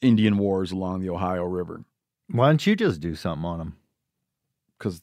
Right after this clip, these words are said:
Speaker 1: th-, Clay should do something on 'em.
Speaker 2: No.
Speaker 1: The Wetzels.
Speaker 2: If you're so interested.
Speaker 1: Oh, they used to call 'em the Death Wind.
Speaker 2: Well,
Speaker 1: They
Speaker 2: see,
Speaker 1: were so-,
Speaker 2: now,
Speaker 1: they were
Speaker 2: now
Speaker 1: socio-,
Speaker 2: you
Speaker 1: yeah.
Speaker 2: bring it up, and we're all interested,
Speaker 1: Yeah, the
Speaker 2: and we
Speaker 1: Death
Speaker 2: gotta
Speaker 1: Wind. They were sociopaths. Um,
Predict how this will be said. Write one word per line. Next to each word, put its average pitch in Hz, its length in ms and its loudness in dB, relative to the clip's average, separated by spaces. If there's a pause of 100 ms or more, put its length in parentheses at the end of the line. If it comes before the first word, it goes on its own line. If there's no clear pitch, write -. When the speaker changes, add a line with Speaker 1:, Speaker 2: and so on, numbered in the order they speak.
Speaker 1:
th-, 110 120 -4
Clay 135 180 0
should - 140 -8
do 82 60 -8
something 82 260 -10
on 82 120 -12
'em. 85 120 -18 (100)
Speaker 2:
No. 123 260 -2 (920)
Speaker 1:
The 98 60 -4
Wetzels. 104 540 0
Speaker 2:
If - 100 -16
you're 92 100 -10
so 107 280 -4
interested. 135 420 6
Speaker 1:
Oh, 85 180 2 (640)
they 113 80 4
used 113 80 2
to - 60 -6
call 127 140 4
'em 104 80 2
the 90 60 -4
Death 104 320 0
Wind. 85 360 -12 (1160)
Speaker 2:
Well, 113 80 -4
Speaker 1:
They - 60 -8
Speaker 2:
see, - 80 8
Speaker 1:
were 117 80 10
so-, 123 100 8
Speaker 2:
now, 147 160 8
Speaker 1:
they 160 100 8
were 165 40 8
Speaker 2:
now 139 260 8
Speaker 1:
socio-, 170 140 10
Speaker 2:
you 147 100 6
Speaker 1:
yeah. 170 80 8
Speaker 2:
bring 160 220 8
it 131 100 4
up, 175 240 6
and 127 140 4
we're 120 120 8
all 123 320 6
interested, 131 380 6
Speaker 1:
Yeah, 113 80 6
the 143 220 8
Speaker 2:
and 143 80 6
we 127 60 10
Speaker 1:
Death 107 120 8
Speaker 2:
gotta 110 140 6
Speaker 1:
Wind. 101 280 4
They 117 120 8
were 131 80 8
sociopaths. 98 960 2 (500)
Um, 135 420 6